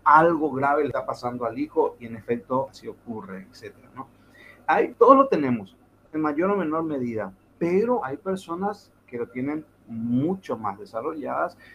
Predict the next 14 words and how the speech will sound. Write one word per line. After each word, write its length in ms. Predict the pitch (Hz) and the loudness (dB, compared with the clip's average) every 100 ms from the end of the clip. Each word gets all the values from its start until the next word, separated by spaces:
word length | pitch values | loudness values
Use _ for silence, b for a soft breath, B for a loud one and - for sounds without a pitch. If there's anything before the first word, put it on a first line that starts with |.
| B B - | B B -6
y 120 | 123 | -6
pueden 420 | - 143 170 190 - - | 0 2 2 0 -4 -12
oír 400 | 117 120 220 190 - | -6 -2 -4 -6 -4
cosas 640 | 170 156 - 190 196 - _ _ | -2 -2 -2 -2 -2 -10 _ _
que 400 | - 123 123 120 - | -4 -2 0 -2 -6
los 340 | 113 110 - | -6 -6 -6
otros 240 | 127 - 147 | -10 -10 -2
no, 300 | 208 202 - _ _ - | 0 0 -2 _ _ -10
o 340 | 120 113 160 104 | -4 0 -2 -4
ver 520 | 107 139 180 233 - - _ - | 2 6 6 6 2 -10 _ -12
lo 400 | 120 120 120 - | -6 -2 -2 -2
que 280 | 127 123 - _ - | -6 -6 -6 _ -16
la 100 | 113 | -8
mayoría 680 | 107 110 104 110 113 117 | -6 -4 -4 -2 0 0